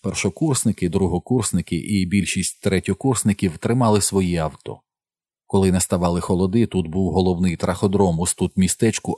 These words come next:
але того вечора в мене на думці був не секс у моїй машині. «А ти писала Бобі, у кого його рукавиця?» — спитав я. «Ти ж сказала, що ви листувалися?» Не бачила сенсу. Якийсь час ми йшли мовчки.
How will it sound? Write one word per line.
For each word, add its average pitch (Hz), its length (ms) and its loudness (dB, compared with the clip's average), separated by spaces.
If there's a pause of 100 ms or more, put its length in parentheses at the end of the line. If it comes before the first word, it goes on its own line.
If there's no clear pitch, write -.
але 98 240 0
того 113 300 2
вечора 107 480 0
в 87 100 -4
мене 104 240 0
на 98 120 2
думці 95 360 0
був 92 300 0
не 95 140 2
секс - 460 -2
у 95 100 -2
моїй 82 320 -2
машині. 76 520 -6 (1300)
«А - 100 -12
ти 85 220 -2
писала 127 400 -2
Бобі, 98 340 2
у 95 160 -2
кого 95 280 2
його 87 300 0
рукавиця?» — 90 680 -2
спитав - 440 -6
я. 62 320 -16
«Ти 90 140 -2
ж 82 140 -2
сказала, 82 480 -2
що - 220 -2
ви 82 180 -2
листувалися?» 90 840 -2 (880)
Не 135 120 0
бачила 104 420 0
сенсу. - 460 -4 (1900)
Якийсь - 380 -6
час - 380 -2
ми 101 140 4
йшли 98 360 2
мовчки. 85 500 -2